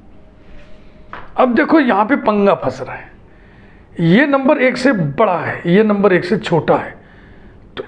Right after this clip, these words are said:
एक से बड़ा नंबर और एक से छोटा नंबर का आपस में गुणा करेंगे, तो हमें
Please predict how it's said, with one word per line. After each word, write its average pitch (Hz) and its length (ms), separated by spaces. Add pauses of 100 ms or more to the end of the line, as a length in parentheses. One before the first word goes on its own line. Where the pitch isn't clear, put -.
(140)
एक 254 200
से - 140
बड़ा 170 260
नंबर 247 300
और 214 280
एक 208 140
से 208 160
छोटा 160 300
नंबर 208 280
का 208 120
आपस 143 360
में 220 120
गुणा 160 240
करेंगे, 175 380 (800)
तो 185 160
हमें 180 520